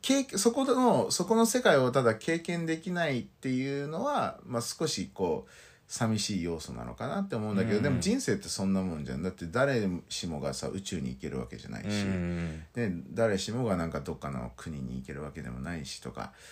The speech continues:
Speaker 1: まあ、人生死ぬまでに諦めなきゃいけないものはたくさんあるわけで、
Speaker 2: うん。
Speaker 1: その星の数のものからで考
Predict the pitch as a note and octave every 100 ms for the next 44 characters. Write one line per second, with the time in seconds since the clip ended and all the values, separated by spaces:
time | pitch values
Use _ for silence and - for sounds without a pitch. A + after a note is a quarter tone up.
0 | - - C#3 A2 A#2+ C#3 F3+ C3+ G2+ -
1 | C3 C3+ C#3 G2+ E2+ G2 C#3+ D3 A#2 F2+
2 | D2+ D2 D2 C2 A#1+ C#2+ - D2+ C#2 B1+
3 | G#1+ C#2+ B1 F#2+ G2 F#2+ F#2 F2 E2 D2+
4 | - F#3 F#3+ D3+ D3 G3+ G3 G3 F#3+ B2+
5 | G#2 G2+ F#2+ G2 G#2 G2+ F#2+ F2 C#2+ -
6 | F2 D#2+ G2